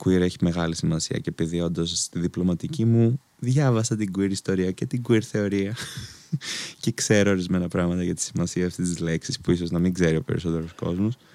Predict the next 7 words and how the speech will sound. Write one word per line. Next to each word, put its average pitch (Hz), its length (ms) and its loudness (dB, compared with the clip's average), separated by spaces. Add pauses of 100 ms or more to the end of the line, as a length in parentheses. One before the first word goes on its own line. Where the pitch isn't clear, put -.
(420)
Ε, 110 380 2 (180)
ναι, 101 260 6
είναι 113 140 6
πολύ 113 280 4
άσχημο 87 580 -2
να 85 160 0
χρησιμοποιείται - 840 -6